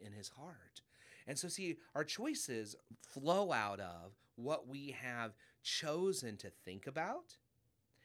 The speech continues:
and what we've, uh, chosen to nurture in terms of emotions in, in our heart. Uh, and so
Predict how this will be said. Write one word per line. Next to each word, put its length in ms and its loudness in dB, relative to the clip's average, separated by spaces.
and 200 -2
what 240 -2
we've, 420 -6
uh, 120 -8
chosen 760 -2
to 140 -6
nurture 720 -4
in 120 -6
terms 340 -8
of 140 -8
emotions 800 -6
in, 220 -4
in 160 -6
our 180 -8
heart. 440 -10
Uh, 220 -2
and 140 -4
so 400 -2